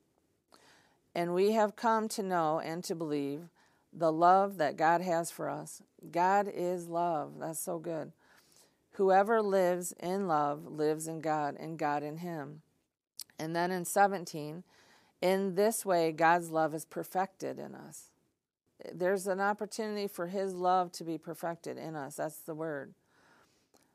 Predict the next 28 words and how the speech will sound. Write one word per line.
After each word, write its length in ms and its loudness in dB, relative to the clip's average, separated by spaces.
"So 220 -2
that 240 4
we 180 4
may 160 0
have 380 2
boldness 760 0
on 220 0
the 100 0
day 260 -2
of 120 -6
judgment. 580 -6
Because 560 2
he 360 -6
is, 420 -4
so 400 2
are 200 2
we 260 -2
in 400 -8
this 280 -4
world." 380 0
And 100 -12
we've 180 -2
went 220 0
over 240 0
that 240 0
before. 560 -4
Not 360 0
someday, 760 0